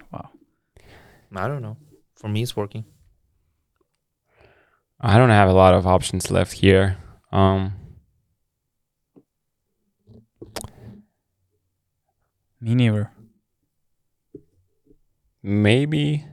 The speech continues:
Speaker 3: Juancho playing at the four?
Speaker 2: I
Speaker 1: He's
Speaker 2: think that's
Speaker 1: good.
Speaker 2: what Scariolo has to do a lot because their other options at,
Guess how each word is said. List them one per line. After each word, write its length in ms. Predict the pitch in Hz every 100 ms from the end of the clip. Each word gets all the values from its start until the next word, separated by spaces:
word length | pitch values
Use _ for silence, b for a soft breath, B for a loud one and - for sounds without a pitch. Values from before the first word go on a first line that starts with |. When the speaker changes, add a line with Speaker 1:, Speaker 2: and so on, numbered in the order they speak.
| - _ _ _ _ _ B B B B B B B B B _ _ _ _ _ _ _
Speaker 3:
Juancho 360 | 107 113 127 147
playing 260 | 147 151 151
at 80 | 147
the 60 |
four? 440 | 139 - 165 175 B B B B B B _ _ b b
Speaker 2:
I 60 | -
Speaker 1:
He's 220 | - 190
Speaker 2:
think 120 | 170
that's 180 | 113 98
Speaker 1:
good. 40 | 135
Speaker 2:
what 80 | 135
Scariolo 960 | - 135 123 123 131 127 117 113 104 - - _
has 360 | 107 127 127 -
to 120 | 110
do 240 | 107 117 110
a 20 |
lot 340 | 107 117 117
because 680 | 110 110 104 104 - - - - _
their 520 | - 113 110 107 101 - - _ _ _ _ _ _
other 320 | 113 110 107 104
options 440 | 101 - 101 101
at, 120 | 101